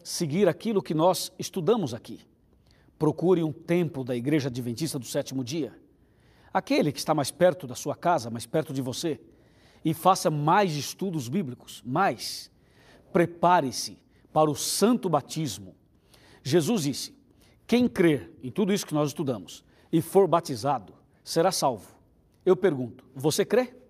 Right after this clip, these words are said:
Aceita os dez mandamentos que estudamos nesse seminário? Então aceite o batismo, prepare-se e seja membro da família de Deus.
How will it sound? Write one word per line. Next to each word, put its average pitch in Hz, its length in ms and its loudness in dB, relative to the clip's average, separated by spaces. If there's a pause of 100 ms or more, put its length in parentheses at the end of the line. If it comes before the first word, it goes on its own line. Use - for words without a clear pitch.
(640)
Aceita 196 600 2
os 117 140 -4
dez 175 220 4
mandamentos 170 760 -4 (280)
que - 80 2
estudamos 165 500 2
nesse 170 180 2
seminário? 185 540 -4 (1300)
Então 208 280 4
aceite 240 520 -2
o - 20 -4
batismo, 113 560 -8 (640)
prepare-se 156 800 0 (320)
e 156 100 0
seja 165 320 4
membro 151 540 0
da 135 120 0
família 143 640 -4
de 110 140 -12
Deus. - 540 -16